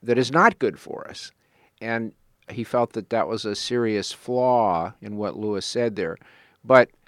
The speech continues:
setting that aside, the very way that Lewis responded by going through these standard arguments and then giving his answer, I think it's very suggestive of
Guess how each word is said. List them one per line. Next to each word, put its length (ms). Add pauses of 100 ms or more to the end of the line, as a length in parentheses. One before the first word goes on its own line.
setting 360
that 180
aside, 520 (260)
the 80
very 260
way 220
that 180
Lewis 400
responded 1080 (920)
by 160
going 360
through 420
these 300
standard 880 (320)
arguments 800 (140)
and 160
then 160
giving 420
his 460 (360)
answer, 640 (800)
I 80
think 320
it's 320 (180)
very 280
suggestive 840
of 240